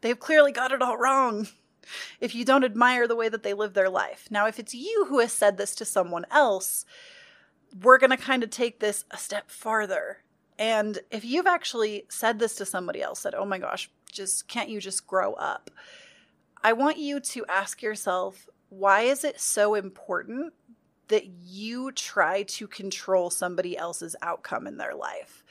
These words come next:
Because that's ultimately what this is about. When somebody says, "Just grow up," the thing is, is they're taking their life, their life history, their experiences,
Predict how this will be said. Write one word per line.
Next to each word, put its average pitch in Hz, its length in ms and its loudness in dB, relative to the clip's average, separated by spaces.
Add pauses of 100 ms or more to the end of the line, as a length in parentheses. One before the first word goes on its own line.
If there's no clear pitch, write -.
(340)
Because 247 220 -6
that's 285 200 10
ultimately 330 520 0
what 185 200 6
this 180 200 -4
is 156 100 -12
about. 160 480 0 (400)
When 214 460 0
somebody 285 640 0
says, 196 840 2 (220)
"Just 233 360 2
grow 185 200 2
up," 220 440 6 (1160)
the 254 140 2
thing 320 240 2
is, 269 260 4
is 202 220 0
they're 240 160 2
taking 262 760 -6
their 220 720 2
life, 196 680 0
their 202 320 2
life 226 300 0
history, 247 480 -6
their 190 260 2
experiences, 233 1040 -6